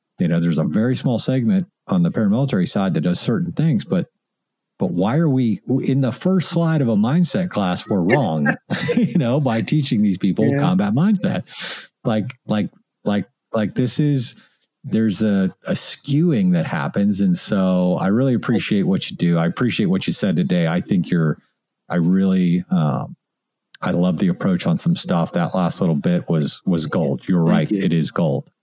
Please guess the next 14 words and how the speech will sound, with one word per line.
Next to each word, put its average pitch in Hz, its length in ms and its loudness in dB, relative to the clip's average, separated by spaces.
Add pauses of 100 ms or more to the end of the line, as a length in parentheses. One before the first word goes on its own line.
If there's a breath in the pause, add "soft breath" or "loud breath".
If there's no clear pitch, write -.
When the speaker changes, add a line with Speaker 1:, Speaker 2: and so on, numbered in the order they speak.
(180)
Speaker 1:
Um, 76 420 -2 (240)
and 78 340 2
so, 76 560 -2 (520 loud breath)
um, 71 440 -2
I'm 117 160 0
gonna 131 160 2
make 123 180 0
sure 127 300 0
that 104 320 0
y-, 107 40 2
all 110 160 2
your 117 140 2
information's 110 640 0
up 107 340 -2